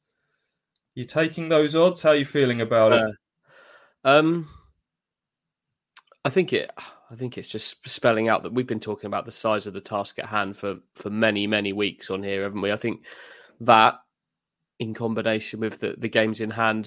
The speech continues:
Speaker 2: that teams have played that you've just mentioned there is just kind of making that, that task that bit more simple on paper. And I don't mean simple as in an ability to actually complete the task, but, like, it's simplified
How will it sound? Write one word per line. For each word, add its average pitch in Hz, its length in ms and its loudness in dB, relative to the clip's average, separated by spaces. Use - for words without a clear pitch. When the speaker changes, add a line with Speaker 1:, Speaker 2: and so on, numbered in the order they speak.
Speaker 2:
that 92 180 -8
teams 110 300 -8
have 104 120 -14
played 107 300 -2
that 87 100 -12
you've 107 200 -8
just - 200 -12
mentioned 107 480 -6
there 101 180 -6
is 110 120 -10
just - 260 -8
kind 107 220 -2
of 101 160 -12
making 107 420 -4
that, 104 200 -4
that 113 200 0
task 113 400 0
that - 220 -2
bit - 220 -2
more 117 400 0
simple 123 800 -4
on 117 300 0
paper. 127 400 -2
And 117 100 2
I 117 40 2
don't 107 200 2
mean 110 160 -2
simple 110 400 -6
as 104 100 -8
in 104 320 -8
an 110 100 -6
ability 104 400 -8
to - 120 -8
actually 107 300 -6
complete 104 420 -6
the 82 80 -10
task, - 440 -6
but, 90 180 -10
like, 90 360 -8
it's - 440 -10
simplified 104 800 -6